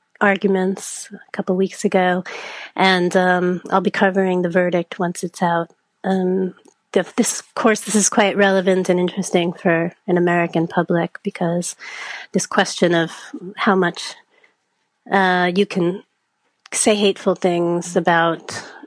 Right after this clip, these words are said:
ethnic groups or groups of people or religious groups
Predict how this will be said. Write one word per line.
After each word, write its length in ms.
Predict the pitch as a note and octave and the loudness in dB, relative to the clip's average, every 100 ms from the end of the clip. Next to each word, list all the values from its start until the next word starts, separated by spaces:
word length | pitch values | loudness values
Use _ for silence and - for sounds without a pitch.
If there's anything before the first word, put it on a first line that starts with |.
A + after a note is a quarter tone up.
| _ | _
ethnic 360 | - F#3+ F3+ - | -4 -2 -2 -2
groups 380 | F#3 E3 - - | -2 -4 -4 -2
or 200 | E3+ D#3+ | -2 -2
groups 240 | D#3 F#3+ - | -2 -2 -2
of 120 | F3 | -2
people 440 | - F3 F3+ D#3+ | 0 0 0 0
or 80 | D#3 | 0
religious 420 | D#3+ G3 G3+ F#3+ | 2 0 0 -4
groups 400 | - D#3+ - - | -2 -2 -2 -12